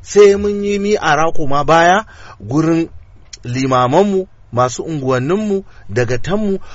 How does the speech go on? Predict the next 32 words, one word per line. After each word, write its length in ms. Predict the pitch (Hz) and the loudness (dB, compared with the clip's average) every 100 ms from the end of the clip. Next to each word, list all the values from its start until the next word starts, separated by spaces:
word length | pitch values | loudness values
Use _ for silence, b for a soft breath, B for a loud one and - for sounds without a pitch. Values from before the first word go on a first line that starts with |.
| B | B
su 280 | - 180 | -14 -10
ma 280 | 180 180 175 | -6 -2 -2
sai 340 | 170 - 185 175 | -4 -6 -4 -4
sun 400 | 170 190 185 185 | -6 -8 -6 -6
miƙe 340 | 190 185 147 - | -6 -6 -6 -6
a 100 | 113 | -8
tsaye, 220 | 120 123 | -6 -8
kuma 200 | 123 170 | -6 -10
sai 160 | 165 175 | -6 -8
sun 180 | 160 180 | -6 -8
zama 160 | 180 165 | -4 -4
abin 140 | 160 | -4
da 80 | 165 | -6
ake 160 | 156 156 | -6 -6
cewa 200 | 180 165 | -4 -6
proactive. 760 | 165 160 156 196 - 147 110 - B B B | -4 -4 0 -2 -2 -6 -6 -8 B B B
Kada 240 | 202 233 | 2 2
su 160 | - 147 | -2 -2
zauna 500 | 151 226 254 247 220 | 2 2 4 4 2
suna 280 | 202 190 165 | -2 -4 -4
jiran 240 | 180 175 | -4 -6
sai 160 | 139 160 | -8 -8
wani 220 | 160 160 | -6 -6
ya 180 | 160 151 | -6 -6
ɓalla 280 | 147 170 147 | -2 -2 -2
haƙorin 360 | 127 139 139 143 | -4 -4 -4 -2
wata 200 | 139 147 | -4 -2
yarinya 380 | 147 151 147 117 | -2 -2 -4 -4
sannan 240 | 120 123 | -6 -6
an 160 | - 147 | -8 -10
kawo 360 | - 156 160 160 | -6 2 2 2
musu 300 | 165 - | -2 -6